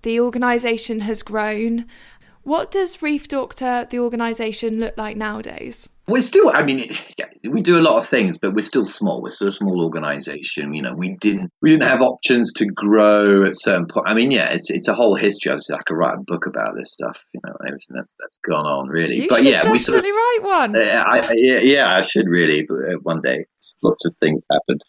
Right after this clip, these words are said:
Speaker 2: But yeah, I mean, it was, it evolved from doing this. Uh, unfortunately, Daniel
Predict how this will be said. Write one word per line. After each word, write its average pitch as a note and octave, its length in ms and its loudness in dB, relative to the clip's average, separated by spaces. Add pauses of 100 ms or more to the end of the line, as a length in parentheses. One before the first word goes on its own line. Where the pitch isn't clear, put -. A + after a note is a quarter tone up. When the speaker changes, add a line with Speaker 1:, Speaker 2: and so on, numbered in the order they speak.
Speaker 2:
But D#3 140 6
yeah, D3+ 180 6
I A#2 60 4
mean, B2 120 4
it B2+ 140 4
was, B2+ 240 4
it C3+ 260 6
evolved C3 380 4
from G2+ 440 2
doing A#2 460 6
this. G2 580 0
Uh, E2+ 300 0
unfortunately, E2 1040 -2
Daniel D#2 560 -2